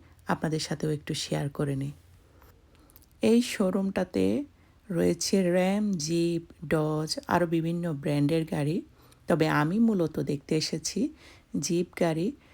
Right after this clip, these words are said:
এবং সেটিই আপনাদের সাথে বেশি শেয়ার করব। এইসব শোরুমগুলোতে বিভিন্ন দামের গাড়ি রয়েছে। যেই রকম দামের আপনি গাড়ি নিতে চান সেরকমই পাবেন।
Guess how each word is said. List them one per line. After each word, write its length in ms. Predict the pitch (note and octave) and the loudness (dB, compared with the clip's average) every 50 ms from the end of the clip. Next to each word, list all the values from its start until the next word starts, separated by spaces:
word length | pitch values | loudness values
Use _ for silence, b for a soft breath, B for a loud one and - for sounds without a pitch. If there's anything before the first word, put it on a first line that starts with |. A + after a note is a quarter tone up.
| b b b _ - | b b b _ -6
এবং 200 | E3+ D#3 E3+ D#3+ | -4 -2 -2 -2
সেটিই 520 | - - - - D#3 D3 - G3 G3+ G3+ | -2 -2 -2 -2 -4 -2 -2 -2 0 0
আপনাদের 340 | F#3+ - - - - D3+ D#3+ | 0 -2 -4 -6 -6 -4 -4
সাথে 480 | D3+ - - D#3 - - - E3+ A#3+ D#4 - - _ _ - | -6 -4 -6 -8 -6 -4 -4 -2 -2 -4 -6 -14 _ _ -4
বেশি 380 | D3+ C#3 - - - - G3+ G3+ | -2 -2 -2 -2 -2 -2 -2 -2
শেয়ার 380 | - - - E3 D3 C#3+ C#3+ | -2 -2 -2 -2 -2 -2 -4
করব। 440 | C#3+ - - D3 C#3 C#3 C#3+ - E3 - b b b b b b b b b b b b _ _ _ _ B B B B B B B B B B B - | -4 -4 -6 -6 -6 -6 -8 -12 -14 -14 b b b b b b b b b b b b _ _ _ _ B B B B B B B B B B B 6
এইসব 440 | - A#3 B3+ C#4+ - - D4 C#4 - | 8 8 8 8 6 4 2 2 2
শোরুমগুলোতে 1040 | - - - A3+ A3 A3 G#3+ A3 A3 A3 A3 G#3 A3 G3+ G#3 G#3 G#3 - G#3+ G#3 G3 | 0 2 4 6 6 6 6 4 4 4 4 4 4 4 4 0 2 2 4 4 4
বিভিন্ন 640 | F3+ F3+ A#3+ A#3+ C4 C4 C#4 C#4 C4 B3 B3+ B3 | 2 2 2 4 6 8 8 8 10 8 8 6
দামের 360 | F#3+ - D3+ D3 D3 D3 C#3+ | 6 4 4 6 6 4 4
গাড়ি 260 | C#3+ D3 C#3 C3+ C3+ C3+ | 4 4 2 4 2 2
রয়েছে। 480 | C3+ - - C3+ - - - - C#3+ C#3+ - b b b b b b b b b b b b b b _ | 0 0 0 -2 -4 -4 -4 -4 -4 -4 -6 b b b b b b b b b b b b b b _
যেই 420 | G3 E3 - G3+ G#3 G#3+ A3 A3 G#3+ G#3 | -8 4 6 6 8 8 6 4 4 4
রকম 360 | G#3+ G3+ G3+ - G3+ G3+ F#3+ | 4 2 4 0 0 2 4
দামের 300 | F3+ F3+ E3+ E3 E3+ D#3+ | 4 4 4 4 4 2
আপনি 260 | D#3+ D3+ - - D3+ | 2 0 0 0 0
গাড়ি 260 | C#3+ C3+ C#3 C#3 C#3 C#3 | 2 4 2 2 2 2
নিতে 260 | C#3+ C#3 - D3+ D3 | 0 0 0 -2 -4
চান 260 | - - - C4+ D#4+ | -2 -2 0 0 0
সেরকমই 540 | C#4+ - - E3+ D#3 D3 - - D3 C#3 C#3+ | 0 0 0 0 0 0 -2 -2 -2 -2 -2
পাবেন। 440 | - - C#3+ D3 - - D3+ D3 | -2 -2 -4 -4 -4 -6 -10 -10